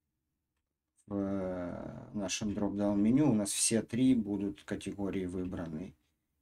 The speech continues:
И в нашем, э, слайдере, там, где мы выбираем радиус планеты, мы зададим тоже дефолтные значения. Значит, минимум, от нашего радиуса планеты. Это будет наше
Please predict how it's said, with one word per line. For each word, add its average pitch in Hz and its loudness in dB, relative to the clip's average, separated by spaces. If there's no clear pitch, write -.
И 120 2
в 110 2
нашем, 104 4
э, 92 -4
слайдере, 151 2
там, 113 2
где 107 2
мы 107 6
выбираем 101 0
радиус 101 2
планеты, 101 -2
мы 110 4
зададим 104 2
тоже 101 0
дефолтные 98 -2
значения. 98 -2
Значит, 87 -8
минимум, 143 2
от - -8
нашего 107 0
радиуса 101 -2
планеты. 101 -2
Это 92 -8
будет 95 -6
наше 92 -4